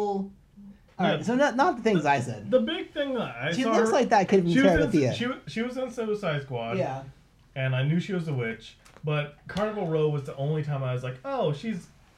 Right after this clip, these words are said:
Speaker 2: well, it's kinda like a, she was the, she was, yeah, the Valarian, the City of a Thousand
Speaker 1: Yeah, yeah,
Speaker 2: Cities.
Speaker 1: that thing. That should have been better.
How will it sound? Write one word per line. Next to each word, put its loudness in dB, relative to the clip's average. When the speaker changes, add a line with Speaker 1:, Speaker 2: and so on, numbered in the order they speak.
Speaker 2:
well, -6
it's -4
kinda -6
like -2
a, -14
she -8
was -4
the, 2
she -8
was, -4
yeah, 0
the -8
Valarian, -4
the -4
City -6
of -4
a -2
Thousand -4
Speaker 1:
Yeah, -2
yeah, -4
Speaker 2:
Cities. 0
Speaker 1:
that -6
thing. -12
That -2
should -4
have -2
been -2
better. -10